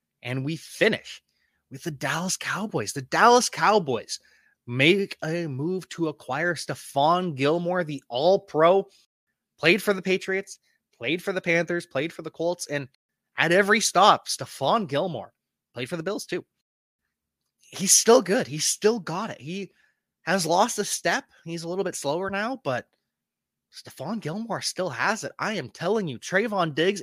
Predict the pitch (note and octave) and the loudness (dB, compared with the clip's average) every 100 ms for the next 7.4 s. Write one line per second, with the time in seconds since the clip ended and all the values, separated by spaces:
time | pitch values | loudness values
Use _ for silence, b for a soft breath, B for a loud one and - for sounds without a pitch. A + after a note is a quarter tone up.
0 | - C3+ A#2 - - - D#3+ G3 C3+ D#3 | -8 -8 -6 -10 -6 -2 0 0 -2 -2
1 | F3+ A#2+ G2+ C3+ F#3 F#3 - D#3 F#3+ B2+ | -2 -6 -6 -4 -2 -2 -2 -2 0 -4
2 | - D3+ G3 C3 G#2 A2+ F3 E3+ A#2 - | -6 -8 -6 -6 -6 -2 -2 -2 -6 -4
3 | F3 - A#2 G#2 C#3 E3+ F#3 F3+ - _ | -4 -4 -12 -10 -10 -2 0 -2 -6 _
4 | _ _ _ _ - E3 G#3+ F#3+ F#3+ E3+ | _ _ _ _ 4 4 6 6 6 4
5 | E3+ C#3 B2+ A#2+ - - D3 F3 F3 F3 | 2 2 0 0 -8 2 4 6 4 4
6 | - A#2 A#2 D3+ D#3+ F3 - F3 B2+ G#2 | 0 -6 -4 -2 0 0 -2 -6 -6 -14
7 | - C#3+ F#3 | 0 4 4